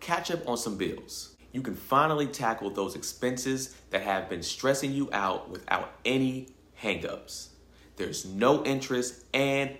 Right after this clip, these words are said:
no credit check needed. Millions of people have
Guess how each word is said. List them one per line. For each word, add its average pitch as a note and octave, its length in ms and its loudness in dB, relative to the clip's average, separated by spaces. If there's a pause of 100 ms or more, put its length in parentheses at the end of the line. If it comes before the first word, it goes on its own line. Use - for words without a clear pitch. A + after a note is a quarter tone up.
no A2 380 4
credit A2 420 2
check A2 340 -2 (200)
needed. F2 480 -8 (240)
Millions D#3+ 400 2
of B2 120 2
people G#2 400 -2
have F#2+ 220 -4